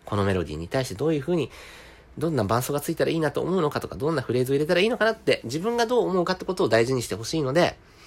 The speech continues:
あんまりね、こうなんか自分にそんなセンスあるのかなとか、そんな能力ないよとか、あんまり思い詰めないでね、今のあなたができること、今のあなたがイメージすることっていうのを、えー、表現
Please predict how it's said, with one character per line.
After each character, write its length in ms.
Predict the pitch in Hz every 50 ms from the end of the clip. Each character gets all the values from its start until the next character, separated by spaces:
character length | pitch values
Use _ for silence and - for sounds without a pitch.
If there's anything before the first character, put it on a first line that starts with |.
| - -
あ 80 | - 139
ん 40 | 180
ま 60 | 214
り 100 | 202 202
ね、 140 | 190 180 - - - - - - -
こ 80 | -
う 40 | -
な 60 | 110
ん 60 | 113
か 160 | 98 87 82 - -
自 140 | - - 87
分 120 | 92 117
に 60 | 135
そ 120 | 131 - 143
ん 20 |
な 60 | 143
セ 140 | 139 - 151
ン 20 |
ス 80 | 147 -
あ 80 | 127 120
る 80 | 120
の 80 | 104 92
か 80 | -
な 100 | 87 87
と 80 | - -
か、 140 | - 110 104
そ 160 | - - -
ん 40 | 98
な 80 | - 117
能 100 | 135 151
力 180 | 151 131 -
な 120 | - - -
い 80 | 127
よ 100 | 156 147
と 80 | - -
か、 140 | - - - - - - - -
あ 60 | 156
ん 20 | 175
ま 60 | 208
り 80 | 202
思 200 | - - 135 135
い 40 | 139
詰 200 | 135 - 139 135
め 80 | 123 98
な 60 | 78
い 40 | 71
で 60 | -
ね、 120 | 85 101 - - - -
今 200 | - 214 226 220
の 80 | 190 156
あ 40 | 151
な 120 | 160 165
た 100 | - 170
が 100 | 143 104
で 120 | 87 95 92
き 100 | - 120
る 80 | 107
こ 120 | 92 - -
と、 80 | - -
今 240 | - 147 160 156 151
の 60 | 156
あ 40 | 165
な 120 | 180 185
た 100 | 180 -
が 160 | 160 - - - -
イ 100 | 107 113
メ 120 | 117 104
ー 20 |
ジ 60 | 98 92
す 120 | - 135
る 60 | 139
こ 100 | - 175
と 120 | 175 214 208
っ 40 |
て 100 | - -
い 40 | 190
う 20 | 196
の 140 | 208 180
を、 100 | 113 - - - - - - - - - - - - - -
え 120 | - 104 92
ー、 160 | 87 - 107
表 260 | 98 92 92 87 85
現 80 | -